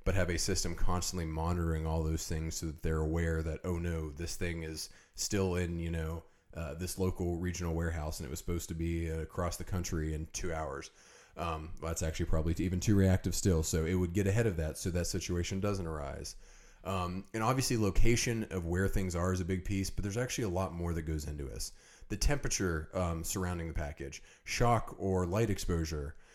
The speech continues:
um, are they having, are the drivers or the, uh, the planes, whatever it is, taking efficient routes, being able to confirm delivery the second that it happens.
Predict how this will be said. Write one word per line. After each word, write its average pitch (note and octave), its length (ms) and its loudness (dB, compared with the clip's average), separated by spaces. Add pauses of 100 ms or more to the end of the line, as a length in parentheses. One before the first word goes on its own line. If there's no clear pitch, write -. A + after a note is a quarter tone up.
(180)
um, F2+ 340 -2
are G#2+ 320 2
they G2 240 0
having, F#2+ 460 0
are G2 240 0
the F#2 180 0
drivers F#2+ 580 2
or F2+ 160 2
the, E2+ 420 0
uh, D#2+ 340 -2 (180)
the F2 100 -8
planes, G2 320 -2
whatever G2+ 300 4
it F#2 80 4
is, E2+ 140 0
taking G2 320 4
efficient F2+ 400 -2
routes, E2 440 -4 (280)
being G2+ 160 2
able G2+ 180 4
to F#2+ 80 4
confirm G2+ 560 4
delivery F2+ 420 2
the E2+ 100 0
second F2+ 360 2
that E2+ 140 4
it E2 80 0
happens. E2+ 480 -2